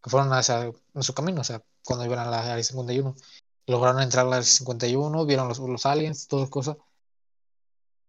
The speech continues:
Y como dices, el gobierno tenía todos ahí, todo bien raro.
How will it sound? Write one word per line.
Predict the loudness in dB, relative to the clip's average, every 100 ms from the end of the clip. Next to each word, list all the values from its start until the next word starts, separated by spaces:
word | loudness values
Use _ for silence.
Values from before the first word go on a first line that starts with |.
| -12
Y | -6
como | -2 2
dices, | 4 4 4
el | 0 0 -2
gobierno | 0 0 0
tenía | -6 -6
todos | -4 -4 -2
ahí, | 0 0 0 -2 -8 _ _ _ _ _ _ _
todo | 4 6 6
bien | 6 4 6
raro. | 6 4 2